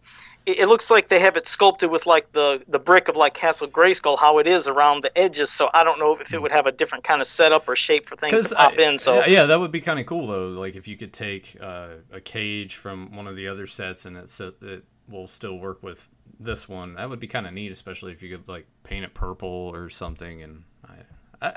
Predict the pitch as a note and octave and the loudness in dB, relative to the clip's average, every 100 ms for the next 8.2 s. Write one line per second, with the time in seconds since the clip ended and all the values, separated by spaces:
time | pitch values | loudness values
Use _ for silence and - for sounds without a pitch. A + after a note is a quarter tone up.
0 | F#3 F#3+ G#3 G#3 F#3 C#3+ D3 F#4 - - | 0 4 2 2 2 2 4 2 2 0
1 | C#4+ - D3 G#3 A#3+ G#3+ E3 E3+ C#3+ D#3 | -2 -2 -2 0 0 -2 -2 0 0 -2
2 | D#3+ D#3+ C#3+ D3+ D#3 D3+ A#2 A#2+ A2+ A2+ | 0 0 -4 -4 -6 -4 -6 -6 -6 -8
3 | - C3+ - - - - _ _ _ B2 | -8 -12 -12 -14 -18 -20 _ _ _ -12
4 | B2 C3+ B2+ C3 C3 B2+ A#2 A2 G2+ G2 | -8 -6 -8 -6 -8 -8 -10 -8 -8 -10
5 | G#2 F2+ F2+ F2+ E2+ - F#2 - F#2 E2+ | -14 -14 -14 -14 -16 -20 -18 -18 -18 -18
6 | E2 F2 F2+ _ _ _ _ _ _ G#2+ | -20 -20 _ _ _ _ _ _ _ -16
7 | A#2 B2 C3 B2 A2+ G2+ F#2 F#2 E2+ D#2 | -10 -8 -6 -6 -8 -8 -10 -12 -14 -16
8 | D#2 C#2 | -20 -20